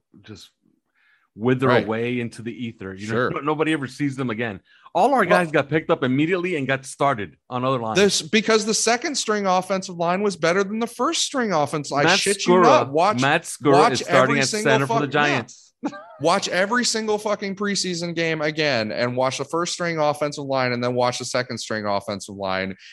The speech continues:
Speaker 2: And there is not, it's not even, this is not up for debate. I'm not gonna debate this with anybody.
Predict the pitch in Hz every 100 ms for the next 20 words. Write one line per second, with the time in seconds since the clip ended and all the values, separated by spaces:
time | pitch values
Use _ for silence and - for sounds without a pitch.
0 | - 131 143 160 180 147 131 127 135 143
1 | 180 190 - 151 135 127 117 135 127 131
2 | 170 151 135 117 - 160 233 202 156 135
3 | 117 110 95 110 117 82 113 165 180 143
4 | 104 90 104 - 85 - 76 - 87 -
5 | -